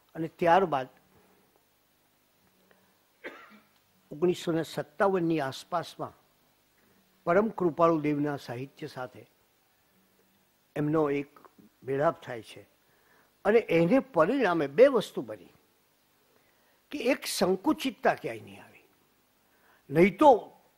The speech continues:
મોટામાં મોટી પરિસ્થિતિ એ થાય કે વ્યક્તિમાં સંકુચિતતા આવે. અને બીજું કે આ વ્યાપને કારણે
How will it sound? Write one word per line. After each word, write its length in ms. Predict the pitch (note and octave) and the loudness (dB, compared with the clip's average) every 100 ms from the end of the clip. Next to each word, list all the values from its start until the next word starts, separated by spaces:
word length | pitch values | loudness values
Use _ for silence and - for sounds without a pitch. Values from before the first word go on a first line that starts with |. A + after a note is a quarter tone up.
| _ - | _ 2
મોટામાં 420 | F3+ F#3+ C4+ C#4 | 4 8 10 10
મોટી 220 | C4+ C4+ C#4 | 8 6 4
પરિસ્થિતિ 720 | A3+ B3 A3+ - C#4 C4 B3 | 2 2 0 -2 -2 0 0
એ 80 | C#4 | 0
થાય 240 | G#3 G#3+ | 2 0
કે 160 | G#3+ G#3+ | 6 6
વ્યક્તિમાં 520 | G3+ G3 C4 B3 A#3+ | 6 2 -2 2 2
સંકુચિતતા 800 | - A#3 - C4+ - F#3 - D3 | 2 0 0 -4 -4 -6 -4 -4
આવે. 320 | G2+ F#2 - _ _ _ _ _ _ _ _ _ _ _ _ G#3 | -4 -12 -20 _ _ _ _ _ _ _ _ _ _ _ _ 4
અને 140 | C4+ | 6
બીજું 580 | A#3+ C4+ A#3 D4+ C3 C#3 _ _ _ _ _ _ _ _ _ _ - | 8 6 6 2 0 -8 _ _ _ _ _ _ _ _ _ _ 2
કે 100 | D4 | 4
આ 260 | - C4+ | 10 10
વ્યાપને 680 | B3 F3+ G3 G#3 C4+ D4+ E4+ | 10 10 10 10 8 6 6
કારણે 760 | E4 A#3+ A3+ A#3+ C4+ D#4 D4+ | 8 8 10 6 2 0 -4